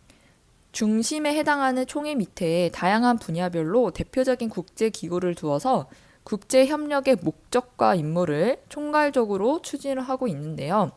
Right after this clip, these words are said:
이렇게 국제협력이 활발하게 된 계기는 이 차 세계대전을 겪은 세계가 평화 유지나 전쟁 방지를 위해서는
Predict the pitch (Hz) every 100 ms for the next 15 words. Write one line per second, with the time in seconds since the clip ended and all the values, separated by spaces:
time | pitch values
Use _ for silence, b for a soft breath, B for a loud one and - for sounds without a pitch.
0 | _ B B B B B - 214 254 254
1 | 262 247 185 - 247 285 294 285 277 269
2 | 339 349 339 330 302 269 254 247 233 -
3 | 180 185 190 156 156 196 170 175 170 135
4 | b b b b - 196 - 339 339 311
5 | 277 247 220 196 190 - - - 196 277
6 | 262 220 240 185 214 b b - 311 311
7 | 311 294 165 156 196 196 196 175 165 214
8 | 226 - 160 170 214 220 160 151 170 160
9 | 151 151 190 151